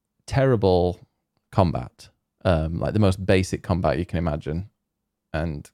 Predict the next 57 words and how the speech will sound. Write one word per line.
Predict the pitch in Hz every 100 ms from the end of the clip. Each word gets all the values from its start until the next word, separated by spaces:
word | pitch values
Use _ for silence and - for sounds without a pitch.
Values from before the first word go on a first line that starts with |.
| 120
getting | 92 85 82
a |
couple | - -
of | 87
twigs | - 85 80 -
or |
whatever, | 82 82 78
pieces | - 87 - 73
of |
stone, | - - 85 87
and | 80
then | 85
going | 85 85
back. | 82 85 -
And | 92 95 _ _ _ _ _ _ _
I |
was | 123
like, | 117 -
"Oh | 123 120
my | 113
God." | 113 101
And | - 113
then | 107
there's | 104
the | 127
crafting | - 120 - 127 123 113
table, | 123 117 117 123 117 117
and | 104
you |
learn | 92 95
the | 117
recipes, | 113 110 - 117 107
but | 110
you |
have | 90
to | -
buy | 98 107
the | 110
recipes, | 101 - 110 101
and |
you | 95
buy | 95 98
the |
seeds | 107 101 98
from | - 95
the | 92
store. | - 90 90 92 - _ _ _ -
I'm | 107
like, | 110 120
there | 117
are | 113 113 -
hundreds | - - 131 117 127 117
and | 110
hundreds | 101 110 101 98 95 -
of | -
farming | - 95 92 90 87
games | 82 82 87 -